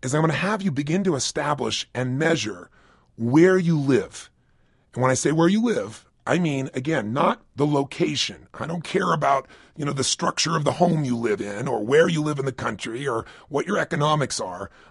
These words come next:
I mean where you live emotionally. Again, no matter what you have in your life, your emotions determine its quality. We all know people that have everything going for them and they're miserable, and I bet you met some people in your life that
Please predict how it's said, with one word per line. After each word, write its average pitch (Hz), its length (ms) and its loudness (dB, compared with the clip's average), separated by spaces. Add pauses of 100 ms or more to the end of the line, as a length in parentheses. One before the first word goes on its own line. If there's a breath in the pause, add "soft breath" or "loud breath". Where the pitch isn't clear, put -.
(100)
I 156 140 2
mean 175 240 4
where 165 160 2
you 185 100 0
live 160 160 0
emotionally. 120 600 -2 (680)
Again, 120 440 0 (640)
no 123 80 0
matter 135 160 4
what 143 180 0
you 160 60 -2
have 208 320 0
in 131 80 2
your 107 100 -2
life, 90 400 -10 (380)
your 135 180 0
emotions 131 720 2
determine 123 460 -4
its 110 140 -6
quality. 101 500 -6 (560)
We 151 120 4
all 190 200 6
know 185 100 4
people 147 460 -4
that 120 100 -2
have 131 240 0
everything 180 400 2
going 160 280 2
for - 120 -8
them 113 180 -6
and 117 80 -4
they're 127 100 -2
miserable, 156 540 0
and 131 80 -4
I 131 80 0
bet 127 300 0
you 160 80 -4
met 135 200 -2
some 120 100 -6
people 131 240 -2
in 123 60 -8
your 120 100 -6
life 123 260 -2
that 120 160 -2